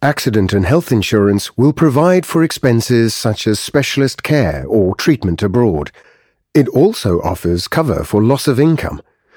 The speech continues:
So if you are off work for an extended time or lose your job, you can maintain you and your family's lifestyle while you focus on getting better. These are costs that many medical insurance plans do not cover.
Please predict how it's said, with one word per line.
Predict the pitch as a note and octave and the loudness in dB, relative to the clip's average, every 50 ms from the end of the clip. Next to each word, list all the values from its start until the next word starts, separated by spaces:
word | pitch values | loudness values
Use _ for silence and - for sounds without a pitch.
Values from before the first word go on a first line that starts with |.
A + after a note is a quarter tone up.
| - - - - | -20 -20 -20 -10
So | - - C3 | -2 0 2
if | A2+ G2+ - - | 2 2 2 2
you | A#2+ D3 F3+ F#3+ E3 | 2 4 4 4 4
are | C#3 B2+ | 2 2
off | - - D#3+ D3+ - - | 2 0 0 0 0 -2
work | G2+ G2+ A2 G#2 G#2 G#2+ - | 0 2 2 2 2 0 -2
for | - G#2 | -2 -2
an | F#2 | 0
extended | F#2 F2 - - - A#2 A#2 A#2+ B2 A#2 | -2 -2 -4 -2 0 0 2 0 0 -2
time | - - A2 G#2+ F#2+ F2+ F2+ G#2+ - | -4 -4 -2 0 0 0 0 0 0
or | - D3 C3 A#2+ | 2 2 2 4
lose | A#2+ C3+ D3+ C#3 G#2+ | 4 4 2 2 2
your | - A2+ G2+ G2 | 2 0 0 0
job, | F2 G#2 D3 C#3+ G2+ D#2 C#2+ - _ _ _ _ _ _ - | 0 0 0 0 0 -2 -4 -10 _ _ _ _ _ _ 0
you | B2 C#3+ F#3 | 2 2 2
can | F3 - F3+ D#3+ | 2 2 2 2
maintain | C3+ B2+ A#2+ A2+ G#2+ - C3 C3 B2+ B2 A#2+ | 4 2 2 2 0 0 0 2 2 2 2
you | A2 B2+ D3+ D#3+ E3+ E3+ | 4 4 4 4 4 2
and | A#2+ G2+ F#2+ | 2 2 2
your | A#2 D3 D#3+ D3+ | 2 2 0 0
family's | - - A#2+ A2 G#2 F#2+ F#2+ G2+ G#2+ A2 - - | -2 -2 -2 0 0 0 0 0 0 -2 -2 -2
lifestyle | A#2 B2+ C3+ C3+ - - - G2 - - C2+ C#2 - _ _ _ _ | 0 0 0 -2 -4 -4 -6 -6 -6 -6 -8 -12 -16 _ _ _ _
while | - G#2 A2+ A#2+ | -2 0 0 2
you | B2+ C#3+ C#3 | 2 2 0
focus | - - D#3 C3 A2+ - - D2+ - - | 0 0 0 0 0 -4 -8 -8 -6 -6
on | D#2 E2 F2 | -4 -4 -2
getting | E2+ G2 F2 - D#2+ C#2+ D2 D2 | -2 -2 -2 -2 -6 -6 -6 -4
better. | - G#2+ F#2+ - E2 D2 - _ _ _ _ _ _ _ _ _ - | -4 -4 -4 -4 -8 -10 -10 _ _ _ _ _ _ _ _ _ -8
These | - G2 G2 D3+ F#3 G#3 F3+ | -4 0 2 2 2 2 2
are | F3 F3 E3 D3+ | 2 2 0 0
costs | - - B2+ A#2 A2 - - - - | 0 0 0 0 -2 -4 -8 -4 -2
that | A2+ F2+ E2 | -2 0 2
many | G#2+ B2+ D#3 F#3 G3 F#3 | 2 4 4 4 4 4
medical | D3+ A#2 G#2 F2+ F#2+ - - F2 | 4 4 2 2 0 0 0 0
insurance | F2+ F2 E2+ - - F#2+ F2+ E2+ E2+ E2+ | 0 0 -2 -2 0 0 0 0 -2 -4
plans | - - F#2+ F2+ F2 F2 F2+ F2+ | -4 -4 -2 -2 0 0 -2 -2
do | F#2 A2+ B2+ | 0 2 2
not | C3 C3 C#3+ D#3+ - - | 2 2 0 0 -2 -4
cover. | - F#2 D#2+ C2+ D2 B1+ - | -6 -6 -6 -6 -8 -10 -10